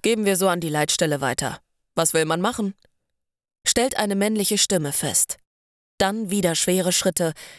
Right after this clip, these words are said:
die die Treppe hinunterstapfen. Der Mann zieht ungläubig die Augenbrauen hoch.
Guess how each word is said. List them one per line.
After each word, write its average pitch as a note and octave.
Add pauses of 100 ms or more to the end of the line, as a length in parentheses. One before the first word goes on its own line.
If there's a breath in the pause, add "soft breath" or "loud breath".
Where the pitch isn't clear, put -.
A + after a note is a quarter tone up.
(140)
die -
die D#3
Treppe E3
hinunterstapfen. E3+ (1040)
Der A3+
Mann A3
zieht -
ungläubig F3+
die -
Augenbrauen D3
hoch. -